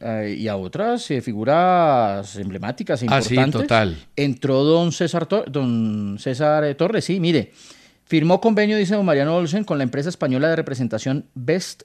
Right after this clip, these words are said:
Speaker 1: of You, la misma que trabaja con Xavi Alonso, Casemiro y Franco Mastantuono. ¿Y don César Torres?
Speaker 2: Bien, es que César es un hombre preparado, pedagogo y un hombre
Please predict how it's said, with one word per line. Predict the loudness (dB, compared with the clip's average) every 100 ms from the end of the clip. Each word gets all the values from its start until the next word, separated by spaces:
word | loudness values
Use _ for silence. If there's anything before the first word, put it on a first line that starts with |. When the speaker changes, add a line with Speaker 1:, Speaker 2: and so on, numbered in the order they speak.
| _
Speaker 1:
of | -8 -6
You, | -2 0 0 -4 _ _ _ _ _
la | 0 2
misma | 2 2 2 0 2
que | 0
trabaja | 2 4 4 2
con | 2 0 0 -8 _ _ _
Xavi | 2 4 6
Alonso, | 4 4 -2 -6 -10
Casemiro | -6 -4 0 0 0 -2 -6
y | -8
Franco | -6 -6 -4 -4
Mastantuono. | -6 -6 -8 -2 -2 -2 -6
¿Y | -8
don | -8
César | -10 -12 -10
Torres? | -8 -6 -6 -4
Speaker 2:
Bien, | 0 4 4 2
es | -2
que | -4
César | 0 0 2 2
es | 0
un | 0
hombre | 0 0
preparado, | 2 2 2 2 4 4 6 4 2
pedagogo | 2 0 0 0 0 2 2
y | 2
un | 0
hombre | -2 0 2 2